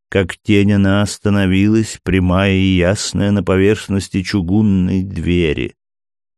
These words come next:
Тень не имела никакой формы. Она стояла в чугунной громадной двери неподвижно и не говоря ни слова.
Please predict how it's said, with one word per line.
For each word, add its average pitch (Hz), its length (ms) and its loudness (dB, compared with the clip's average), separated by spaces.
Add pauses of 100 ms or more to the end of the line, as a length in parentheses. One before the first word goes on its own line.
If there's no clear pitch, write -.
(340)
Тень 127 240 4
не 123 200 4
имела 120 340 4
никакой 110 480 2
формы. 80 580 -2 (420)
Она 98 180 0
стояла 95 520 0
в - 60 -10
чугунной 87 580 0
громадной 90 760 0
двери 92 480 0
неподвижно 92 1000 0 (420)
и 104 100 0
не 107 120 2
говоря 98 420 2
ни 107 160 2
слова. 104 800 -2